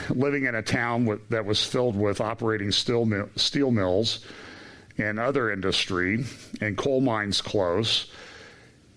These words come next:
The whole thing seemed rather ridiculous to us, so we each made a pact that we would, uh, borrow our parents' cars or drive our own cars to school that day,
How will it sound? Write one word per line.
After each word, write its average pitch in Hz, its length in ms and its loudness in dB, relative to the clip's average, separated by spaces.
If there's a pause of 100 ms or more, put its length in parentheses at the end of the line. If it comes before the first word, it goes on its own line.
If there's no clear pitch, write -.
(120)
The 123 80 2
whole 147 220 2
thing 147 240 0
seemed 127 260 2
rather 117 240 2
ridiculous 104 640 0
to 117 120 2
us, 107 160 2
so 127 180 2
we 120 220 2
each - 640 0
made 120 240 2
a 113 40 -2
pact 104 440 -4
that 110 120 -2
we 110 160 2
would, 98 420 2 (760)
uh, 104 200 0
borrow 120 380 2
our 110 140 4
parents' 110 460 2
cars 104 520 2
or 90 180 2
drive 101 340 0
our 101 160 2
own 113 160 2
cars 90 380 0
to - 100 -2
school 104 300 0
that 82 200 -2
day, 82 220 -6